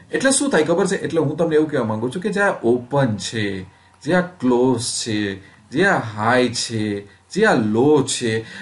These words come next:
ઈ એકબીજાને કઈ રીતે એકબીજા સાથે relate કરે છે ને, એના ઉપરથી આખી candle બને. અને મને candle જોતા ખબર પડી જાય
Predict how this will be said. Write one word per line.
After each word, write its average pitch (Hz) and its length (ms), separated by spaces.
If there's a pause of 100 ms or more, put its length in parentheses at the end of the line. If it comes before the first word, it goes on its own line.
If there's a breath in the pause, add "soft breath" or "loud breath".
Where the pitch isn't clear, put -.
(100)
ઈ 202 60
એકબીજાને 180 840
કઈ 170 280
રીતે 220 580 (340)
એકબીજા 180 380
સાથે 208 240
relate 165 520
કરે 247 180
છે 262 100
ને, 180 220 (220 loud breath)
એના 170 220
ઉપરથી 185 480
આખી 190 200
candle 143 460
બને. 98 200 (1700 soft breath)
અને 202 140
મને 208 220
candle 226 440
જોતા 240 200
ખબર 208 260
પડી 196 180
જાય 143 260